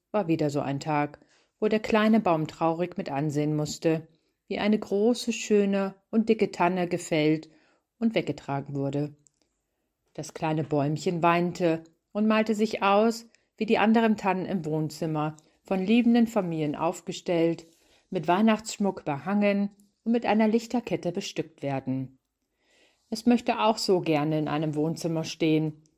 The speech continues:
mit den Kindern sich freuen, am Feuer sich aufwärmen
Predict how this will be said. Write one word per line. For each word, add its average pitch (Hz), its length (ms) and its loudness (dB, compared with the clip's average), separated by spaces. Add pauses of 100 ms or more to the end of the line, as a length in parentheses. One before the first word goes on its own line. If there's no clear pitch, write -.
(380)
mit 214 160 0
den 208 120 0
Kindern 226 360 4
sich 196 200 -6
freuen, 160 720 -2
am 147 180 -8
Feuer 220 360 2
sich 196 260 -4
aufwärmen 147 720 -2